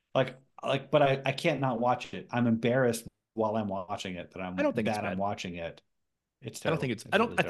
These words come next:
Speaker 1: terrible.
Speaker 2: don't think it's bad. I think it's, um, appropriate for the era.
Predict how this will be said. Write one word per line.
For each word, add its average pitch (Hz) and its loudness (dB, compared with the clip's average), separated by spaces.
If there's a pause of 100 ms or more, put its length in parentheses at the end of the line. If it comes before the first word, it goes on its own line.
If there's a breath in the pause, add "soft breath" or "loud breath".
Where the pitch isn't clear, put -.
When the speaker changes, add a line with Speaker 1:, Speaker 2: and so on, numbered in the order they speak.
Speaker 1:
terrible. 185 0
Speaker 2:
don't 202 2
think 202 4
it's 131 0
bad. 135 2
I 98 0
think 117 -4
it's, 120 -6
um, 107 -2 (560 soft breath)
appropriate 123 0
for 117 -4
the 107 -8
era. 113 -4